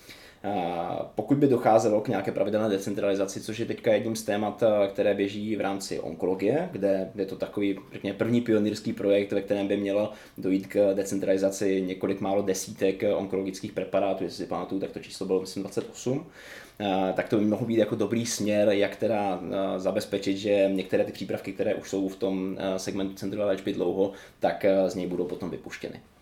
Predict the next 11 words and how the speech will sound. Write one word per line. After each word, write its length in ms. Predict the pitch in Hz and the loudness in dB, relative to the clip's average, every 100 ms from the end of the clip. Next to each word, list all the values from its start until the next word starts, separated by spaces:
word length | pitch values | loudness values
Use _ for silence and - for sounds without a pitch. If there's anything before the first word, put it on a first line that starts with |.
| _ _ _ _ _ - | _ _ _ _ _ -10
Druhá 300 | 98 98 101 | -4 0 2
věc, 180 | 110 117 | 4 2
kterou 200 | - 123 | 2 2
je 60 | 123 | 2
potřeba 300 | 120 - 127 | 2 -2 0
vnímat, 260 | 127 123 | 0 2
je 60 | 120 | 0
celý 220 | - 113 | 0 -2
ten 140 | 113 107 | -2 0
koláč. 400 | 92 - - - - - - - | 0 0 -4 -14 -18 -20 -18 -6
A 460 | 90 85 87 85 | -2 0 0 -2